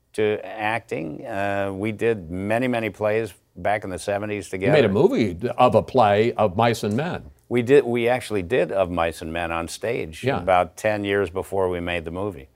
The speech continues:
Speaker 1: And then I got the rights to make it into a movie, and of course I was gonna ask him 'cause we'd already done it together.
Speaker 2: What, what did you learn from those days and those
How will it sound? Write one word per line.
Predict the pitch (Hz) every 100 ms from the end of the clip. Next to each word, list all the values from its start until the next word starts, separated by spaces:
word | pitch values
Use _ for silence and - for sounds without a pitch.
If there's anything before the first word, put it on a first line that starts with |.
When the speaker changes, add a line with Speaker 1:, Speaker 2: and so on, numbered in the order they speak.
| _ _ _ -
Speaker 1:
And | -
then | 98
I | 101
got | 95 92
the | 87
rights | 92 92 87 -
to |
make | 90 87 87
it | 82
into | 82 80 78
a |
movie, | 78 85 85 92
and | 82 80 82
of | 82
course | - 107 98
I | 82
was | 80
gonna | 76 78
ask | 76 76 -
him | 87 98
'cause | 104 78 90
we'd | 90
already | 90 92 92 87 87
done | 92 127 80 98 127
it | 117
together. | - 69 67 - _ _ _ _ _ _ _ _ -
Speaker 2:
What, | 214
what | 220 240
did | 285
you | 208
learn | 175 139 95 78 -
from | - 117
those | 101 101 92
days | 117 98 85 87 -
and | 101 101
those | 101 95 92 92 - -